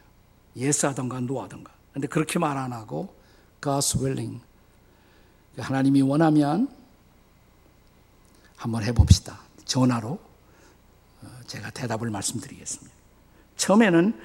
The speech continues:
그분들의 형식적인 습관이 아닌가 생각했어요. 근데 그게 아니라 정말 그분이 기도했던 것 같아요. 기도하고 다시 전화를 주어서 "내가 기쁘게 당신을 만나겠다"고, 몇 시에 어디로 오라고.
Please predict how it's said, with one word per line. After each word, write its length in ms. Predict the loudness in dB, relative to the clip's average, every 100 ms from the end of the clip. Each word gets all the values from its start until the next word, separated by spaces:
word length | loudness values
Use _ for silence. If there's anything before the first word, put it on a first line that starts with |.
| -20 -14
그분들의 400 | -2 0 2 2 2
형식적인 600 | 2 0 0 -4 -2 0
습관이 420 | 0 0 -2 0
아닌가 340 | 0 0 0 -2
생각했어요. 640 | -2 -4 -8 -10 -10 -12 -20 _ _ _ _ _ _ _ _ _ _ _
근데 120 | -4
그게 220 | -2 0
아니라 300 | 2 2 0 0
정말 320 | -2 -2 -2
그분이 320 | -4 -4 -4
기도했던 540 | -2 -2 0 -2 -4 -6
것 80 |
같아요. 340 | -8 -14 -20 -20 _ _ -8
기도하고 440 | -2 0 0 -4
다시 320 | -6 -4 -4
전화를 380 | 0 0 -2 -8
주어서 460 | -12 -14 -12 -12 -12 _ _ -20 -20 -20 -20 -20 -20 -20 -20 _ _ _
"내가 240 | -12 -12
기쁘게 380 | -10 -8 0 0
당신을 400 | 4 4 2 -2
만나겠다"고, 840 | -6 -6 -6 -10 -14 -20 -10 -12 -12 -20 _ _ _ _ _ _ _ _
몇 180 | -4 0
시에 220 | 0 -2
어디로 340 | -8 -6 -6
오라고. 260 | -6 -8 -18